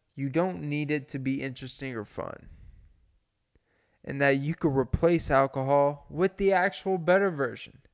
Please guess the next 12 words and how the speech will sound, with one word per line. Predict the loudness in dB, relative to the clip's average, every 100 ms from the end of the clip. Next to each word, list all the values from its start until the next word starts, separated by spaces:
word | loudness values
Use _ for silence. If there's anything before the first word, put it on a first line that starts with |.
| _
Sex. | _ -12 -10 0 4 4 4 -2 -12 -12 -14 _ _ _ _ _ -2
Replace | -2 2 2 4 6
alcohol | 4 4 4 4
with | 4 -2
sex. | -2 2 2 2 -4 -18 -18 _ _ _ _ -12
Replace | 0 4 4 2
texting | 2 4 4 0 -2 0
with | 0
in-person. | -2 -2 0 0 -2 -10 -16 -20 _ _ -20 -2
In-person | 0 2 6 8 8 6 2 0
is | 0
sex. | 2 2 2 -4 -10 -12